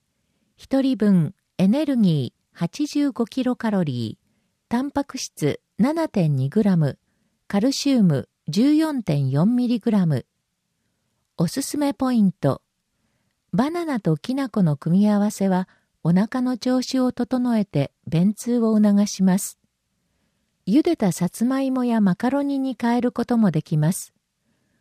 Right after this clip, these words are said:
子供と一緒に簡単に作れるおやつとしてもおすすめです。子供の食に関するちょこっとキューアンドエー。クエスチョン、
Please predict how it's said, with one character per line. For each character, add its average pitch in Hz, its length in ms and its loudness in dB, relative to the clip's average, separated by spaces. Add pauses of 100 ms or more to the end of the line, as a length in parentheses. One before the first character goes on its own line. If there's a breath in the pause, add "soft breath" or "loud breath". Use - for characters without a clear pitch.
(200)
子 175 140 2
供 254 260 2
と 254 140 0
一 254 80 0
緒 - 200 -2
に 240 140 0
簡 214 280 0
単 285 220 -2
に 285 180 -6
作 - 240 -6
れ 285 120 2
る 233 120 0
お 170 80 2
や 202 140 2
つ - 160 -14
と 214 140 -2
し - 120 -8
て 196 140 0
も 165 280 2
お 143 80 -2
す 175 160 -6
す 202 140 -2
め 190 140 4
で 175 140 0
す。 - 220 -12 (1900)
子 302 140 2
供 330 240 -2
の 302 140 -4
食 262 280 -4
に 269 160 -2
関 233 280 -2
す - 160 -6
る 165 200 2 (160)
ち - 100 -4
ょ 180 40 -2
こ - 160 -4
っ - 60 -8 (120)
と 233 100 0
キ 208 220 -2
ュ 247 100 2
ー 247 40 2
ア 240 60 0
ン 226 100 2
ド 220 160 0
エ 220 60 0
ー。 170 200 0 (840)
ク 233 120 0
エ 254 60 0
ス - 60 -6
チ - 180 -2
ョ 151 40 2
ン、 131 180 -4